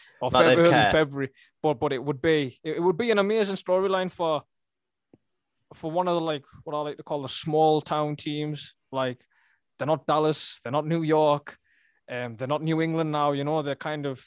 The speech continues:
Speaker 1: this parochial team that plays in the cold part of New York. People forget they're actually New York's real team 'cause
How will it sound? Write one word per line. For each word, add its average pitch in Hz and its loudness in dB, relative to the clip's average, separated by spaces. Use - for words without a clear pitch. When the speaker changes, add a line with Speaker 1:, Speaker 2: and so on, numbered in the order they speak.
Speaker 1:
this - -12
parochial 151 0
team 147 -6
that 127 -10
plays 143 -2
in 131 -8
the 120 -10
cold 156 0
part 156 4
of 147 0
New 151 -2
York. 139 -2
People 226 -4
forget 180 -4
they're 156 -2
actually 165 -2
New 156 -2
York's 143 0
real 151 -4
team 190 -10
'cause - -16